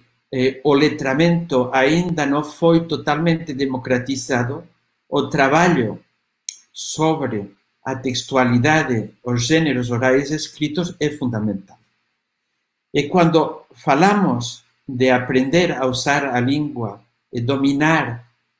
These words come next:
a diversidade de gêneros, eh, eh, precisamos saber o que é um gênero. Não tem agora maior importância se for Ba-, Bakhtin ou, como realmente foi, o primeiro que falou,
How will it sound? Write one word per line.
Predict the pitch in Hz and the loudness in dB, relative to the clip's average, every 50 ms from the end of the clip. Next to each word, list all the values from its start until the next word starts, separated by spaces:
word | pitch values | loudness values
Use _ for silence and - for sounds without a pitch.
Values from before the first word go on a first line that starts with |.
| _ _ _ _ _ _ | _ _ _ _ _ _
a | - 131 127 | -2 -2 0
diversidade | 123 131 131 131 131 123 123 - 127 131 151 151 131 | 0 0 0 0 0 0 0 -2 0 0 2 2 2
de | 123 123 110 | 2 0 0
gêneros, | 117 127 139 151 143 147 147 147 151 175 190 214 208 - - - _ _ _ _ | 0 0 2 2 2 2 0 0 0 -2 -2 -4 -6 -8 -16 -20 _ _ _ _
eh, | - 113 127 175 190 185 - - _ _ _ _ _ _ _ _ - | -6 -4 -4 -4 -4 -6 -10 -16 _ _ _ _ _ _ _ _ -8
eh, | 143 131 135 139 | -4 -2 -2 -4
precisamos | - - - 170 165 165 185 190 185 175 165 165 196 196 - | -2 0 2 2 2 2 0 0 2 2 2 2 2 2 0
saber | 170 156 151 170 185 | 0 2 2 4 4
o | 190 160 185 | 2 2 0
que | - - 165 156 | -2 0 2 2
é | 156 | 4
um | 156 151 139 | 4 2 0
gênero. | 123 113 113 104 95 85 92 - _ _ _ _ _ _ _ _ _ _ _ _ _ _ _ _ _ _ _ _ | -2 -4 -4 -6 -6 -8 -10 -14 _ _ _ _ _ _ _ _ _ _ _ _ _ _ _ _ _ _ _ _
Não | - 131 147 165 170 170 170 | -8 -2 0 0 0 0 0
tem | 190 180 165 160 151 147 - | 0 0 2 0 -2 -4 -4
agora | 131 131 135 135 151 143 139 123 | -4 -2 -2 0 0 2 2 4
maior | 127 123 123 127 139 139 | 4 4 4 4 2 0
importância | 143 139 135 - 143 135 127 127 - 139 135 131 127 - - - 156 175 170 - - _ _ _ _ _ _ | 0 -2 -2 -2 -2 -2 -2 -2 -2 -2 0 -2 -2 -6 -8 -8 -6 -6 -8 -10 -14 _ _ _ _ _ _
se | - - - 135 | -14 -8 -6 -6
for | 123 - 160 160 160 156 | -4 0 0 0 0 2
Ba-, | 156 151 143 - - 139 - | 0 0 0 -2 -6 -8 -4
Bakhtin | - 143 139 - - - - - 127 120 120 127 139 - - _ _ _ _ _ _ | -4 -4 -4 -4 -6 -12 -10 -4 -2 0 0 0 -2 -4 -10 _ _ _ _ _ _
ou, | - 135 143 156 151 - - - _ _ _ | -2 0 0 0 -2 -6 -12 -20 _ _ _
como | - 135 123 123 120 | -4 -2 0 0 0
realmente | 113 127 127 127 131 139 135 127 120 143 131 | 0 0 0 0 0 0 -2 -2 -4 -6 -6
foi, | - - - 120 110 113 127 | -4 -4 -2 -2 0 0 -2
o | 123 113 | -4 -4
primeiro | - - 131 123 123 127 127 120 | -4 -2 0 2 4 2 2 0
que | 127 | -2
falou, | 120 - 135 127 120 120 127 123 - - | -4 -2 0 0 2 2 0 0 -2 -8